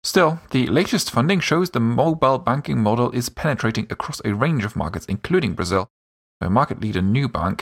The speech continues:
is already doing rather well. Lafrac-backed real estate asset management platform Juniper Square has secured seventy-five million dollars in a Series C round led by Redpoint Ventures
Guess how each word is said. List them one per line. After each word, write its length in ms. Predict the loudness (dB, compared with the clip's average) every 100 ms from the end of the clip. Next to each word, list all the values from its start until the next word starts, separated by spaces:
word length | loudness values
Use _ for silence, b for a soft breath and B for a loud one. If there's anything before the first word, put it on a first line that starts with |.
| -6
is 160 | -6
already 400 | 0 0 2 -2
doing 480 | -2 -2 0 0 -6 -8
rather 420 | -8 -6 -2 -2 -4 -10
well. 480 | -8 -6 -8 -10 -12 _ _ _ _ _ _ _ _ _ -2
Lafrac-backed 840 | 0 2 2 2 0 0 2 0 -12 _ 0
real 300 | 2 2 0
estate 360 | -2 0 0 0
asset 360 | -2 0 -2 -2
management 440 | 2 2 2 -2 -2
platform 540 | -2 -2 -2 -2 -2
Juniper 440 | 0 2 2 0
Square 560 | -2 -2 -2 0 0 0
has 220 | 0 0
secured 440 | -2 -4 -2 -2 -4
seventy-five 840 | -2 0 -2 -4 -2 0 0 -2
million 220 | -2 -2 0
dollars 260 | 0 -2
in 160 | -2 -2
a 80 | 0
Series 480 | 0 2 0 -2 -6
C 460 | -4 -2 0 0 2
round 420 | 2 2 0 0
led 340 | 2 0 0
by 140 | 0 0
Redpoint 640 | 0 0 -2 -2 0 0
Ventures 540 | 0 0 2 -2 -4